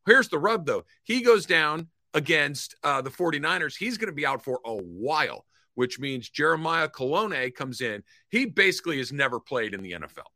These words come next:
He's a guy that is, uh, very inexperienced and looked it against the forty-niners. So he's gonna have to hold down the fort at that center. And by the way, calling out protections, line calls, everything else, the center is massively important. Now,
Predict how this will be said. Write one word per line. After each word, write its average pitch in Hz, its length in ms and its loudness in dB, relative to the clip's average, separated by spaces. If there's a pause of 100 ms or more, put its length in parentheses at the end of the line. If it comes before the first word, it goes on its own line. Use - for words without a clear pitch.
(260)
He's 175 200 0
a 185 40 -6
guy 165 280 2
that 139 160 -4
is, 107 340 -4
uh, 90 340 -6
very 156 500 6
inexperienced 120 880 -4
and 98 180 -8
looked 127 460 -2
it 113 160 -2 (280)
against 113 380 -2
the 110 80 -4
forty-niners. 98 640 -8
So 107 60 -10
he's 170 220 0
gonna 208 140 0
have 175 140 2
to 147 80 -4
hold 147 180 0
down 139 160 0
the 123 60 -6
fort 131 240 -4
at 104 80 -8
that 113 160 -2
center. 139 260 -6
And 170 140 -6
by 160 100 2
the 151 80 2
way, 120 120 -2 (300)
calling 127 300 0
out 98 160 -6
protections, 160 680 0
line 165 260 -2
calls, 147 260 -2
everything 139 320 -4
else, 131 140 -6
the 117 100 -6
center 165 300 -2
is 123 260 -8
massively 120 880 0
important. 117 400 -4
Now, 139 220 8